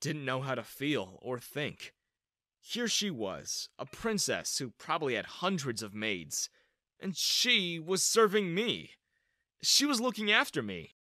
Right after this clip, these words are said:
like she was some housewife who suddenly entered my dull, boring life. I can't say I didn't enjoy it. She was beautiful,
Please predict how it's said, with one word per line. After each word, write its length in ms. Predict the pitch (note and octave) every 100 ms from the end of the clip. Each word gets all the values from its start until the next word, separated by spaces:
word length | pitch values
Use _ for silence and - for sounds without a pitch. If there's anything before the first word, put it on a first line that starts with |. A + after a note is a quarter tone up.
| _ _ _
like 240 | D3+ D3+ -
she 240 | - G3+
was 200 | G3 D#3+
some 460 | - E3+ B2 G2+ -
housewife 720 | A2+ D#3+ G#3 - G#2+ F#2+ F#2+
who 100 | D3
suddenly 480 | C3+ - F#3 E3 D3+
entered 300 | D3+ D#3+ D3
my 140 | C3+
dull, 400 | A#2+ C3 C#3+ D3+
boring 540 | A2+ - C3 D3 C#3+ B2
life. 460 | C#3+ A2+ - - _ _ _ _ _ _ _ -
I 60 | D#3
can't 340 | - A3 C#3+
say 220 | - C#3
I 100 | G#2+
didn't 360 | G2 B2 C#3+ G#2+
enjoy 400 | F2+ F2 F#2+ F#2+
it. 260 | C3+ - - _ _ _ _ _
She 240 | D#3+ - F#3
was 140 | F#3
beautiful, 640 | B2+ D3 F#3+ G3 A2+ F#2